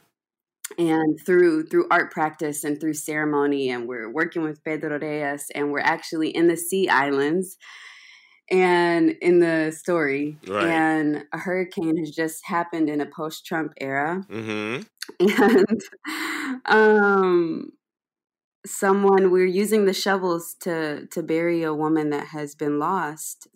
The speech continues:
Speaker 1: to bury some folks who have been lost. And a little girl comes and brings me a box made of bones in the story. Um,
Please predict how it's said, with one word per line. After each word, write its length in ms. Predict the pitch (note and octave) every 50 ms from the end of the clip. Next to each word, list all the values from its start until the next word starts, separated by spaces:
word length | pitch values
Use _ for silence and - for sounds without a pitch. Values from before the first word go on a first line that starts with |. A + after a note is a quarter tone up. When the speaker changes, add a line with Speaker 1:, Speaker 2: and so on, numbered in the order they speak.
| _ -
Speaker 1:
to 100 | - E3
bury 220 | D#3+ D#3+ E3 E3 E3+
some 280 | E3 - D#3+ D#3+ D#3
folks 280 | D#3 D#3+ D3+ D3 - -
who 80 | E3
have 100 | D#3 C#3+ -
been 180 | D3+ D3+ D3+ D3+
lost. 420 | D#3 D#3+ D#3+ D#3+ D#3+ - - - -
And 220 | - D#3 D3+ D3+ D3+
a 40 | D3+
little 240 | C#3+ D#3 D#3+ D#3+ D#3+
girl 280 | D#3+ - D#3 D#3 D3+
comes 320 | D3 - - D#3+ D#3 D3+ C#3+
and 160 | D3 C#3+ C3
brings 400 | C#3+ D3 D3+ D#3 D#3 D3 C3+ -
me 380 | D3+ C#3+ C#3+ C#3 C#3 C3+ C3 C3+ - _ _ _ _ _ _ _ _ _ _ _ _ _ _ - - _ -
a 80 | E3 D#3+
box 600 | C#3+ E3 F3+ F#3+ F3+ - - - - - - - - - - - - - _ _ -
made 200 | E3+ E3+ E3+ E3+
of 200 | E3 D#3+ D3+ -
bones 560 | D3+ D3+ D3 D3 D3 D#3 D#3+ F3 F#3 F3+ -
in 160 | - D#3 D#3
the 60 | D#3
story. 600 | D3+ - - D#3 C#3+ C#3 C#3 C3+ C#3 D3 D#3 D3+ _ _ _ _ _ _ _ -
Um, 540 | D#3 D#3 D#3 D#3 D3 C#3+ C#3 C3 G#2 - -